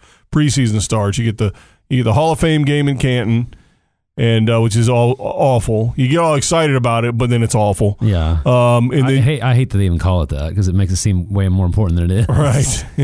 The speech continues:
Speaker 1: It's just the game at that awful Hall of Fame
Speaker 2: Right.
Speaker 1: field
Speaker 2: <laughs>
Speaker 1: in Canton.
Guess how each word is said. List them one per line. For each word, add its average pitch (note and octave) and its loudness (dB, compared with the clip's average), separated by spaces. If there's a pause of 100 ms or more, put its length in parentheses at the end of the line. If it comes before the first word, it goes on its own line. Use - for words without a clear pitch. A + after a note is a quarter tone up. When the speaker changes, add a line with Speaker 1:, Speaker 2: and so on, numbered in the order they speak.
Speaker 1:
It's C#3+ -4
just D3 0
the D3 0
game C3+ 0
at B2+ 0
that B2+ -2
awful C3 0
Hall B2 2
of A2+ -4
Fame A#2+ 0
Speaker 2:
Right. A2 -2
Speaker 1:
field A#2 -2 (220)
Speaker 2:
<laughs> D3 0
Speaker 1:
in B2+ 2
Canton. G#2 -2